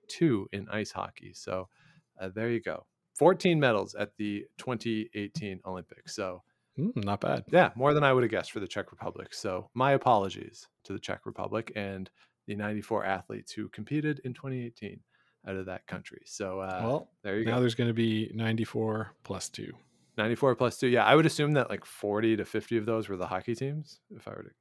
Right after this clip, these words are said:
Speaker 1: guess. But of those ninety-four. But anyway, let's move on to the, uh, other side of things, Scott. So the Americans miss the Olympic qualification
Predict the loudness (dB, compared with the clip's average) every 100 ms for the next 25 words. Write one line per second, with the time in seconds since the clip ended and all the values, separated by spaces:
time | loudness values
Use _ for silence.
0 | _ -12 -12 -14 -20 _ _ _ _ _
1 | _ -8 -8 -8 _ -20 -20 -20 _ _
2 | _ _ _ _ _ _ -6 -4 -2 -2
3 | -2 -4 -6 -8 -6 4 8 10 10 8
4 | 6 4 0 _ _ _ 8 8 10 10
5 | 10 10 10 10 8 6 4 6 8 8
6 | 10 10 10 8 0 -14 -16 -16 2 10
7 | 10 12 8 10 12 12 12 8 4 6
8 | 4 4 12 12 12 6 -12 4 6 8
9 | 10 12 12 10 6 4 2 6 10 10
10 | 8 2 -8 _ _ _ -6 4 6 8
11 | 8 8 6 6 4 4 8 8 8 4
12 | 4 4 0